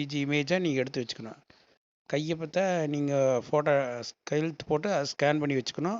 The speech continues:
அதோட இமேஜ் பார்த்தீங்கன்னா டென் to ட்வென்டி கேபியா இருக்கணும். அதே signature dot ஜே பி ஜி இதில் இருக்கணும்.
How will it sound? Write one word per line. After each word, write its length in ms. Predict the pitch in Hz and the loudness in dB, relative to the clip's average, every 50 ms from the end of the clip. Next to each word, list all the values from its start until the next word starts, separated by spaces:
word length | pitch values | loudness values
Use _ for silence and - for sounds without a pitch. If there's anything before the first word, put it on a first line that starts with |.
| 208 - 139 | -6 -4 0
அதோட 280 | 135 147 143 143 139 139 | 2 2 4 4 2 2
இமேஜ் 200 | 143 151 151 139 139 | 2 0 0 0 0
பார்த்தீங்கன்னா 380 | 139 139 139 147 170 196 170 - | -4 -2 -2 -2 -4 -4 0 0
டென் 180 | 143 139 143 143 | 0 0 0 0
to 120 | - 196 214 214 - - - - - - _ _ _ _ _ - | 0 0 0 -2 -4 -10 -20 -20 -20 -20 _ _ _ _ _ 0
ட்வென்டி 280 | 151 151 147 143 151 143 135 | 2 2 4 4 2 2 2
கேபியா 340 | 147 143 139 135 143 139 135 127 | 2 2 2 4 4 4 4 4
இருக்கணும். 320 | 123 127 135 156 196 226 233 240 - 127 | 2 0 -2 -2 -2 -4 -6 -6 -4 -2
அதே 180 | 131 135 156 139 - | -2 0 0 -2 -2
signature 500 | 147 143 151 151 147 135 - 156 160 165 214 - _ - 147 143 143 | -2 0 0 2 2 2 2 0 0 0 -2 -12 _ -14 -6 0 2
dot 200 | 143 147 147 135 127 | 2 2 2 0 -2
ஜே 100 | 135 139 139 | 0 0 0
பி 180 | 135 139 135 127 127 | 0 0 -2 -2 -2
ஜி 80 | 135 131 | -2 -2
இதில் 180 | 127 127 127 127 | 0 2 2 2
இருக்கணும். 340 | 123 123 131 131 170 202 220 | 2 0 -4 -6 -6 -6 -8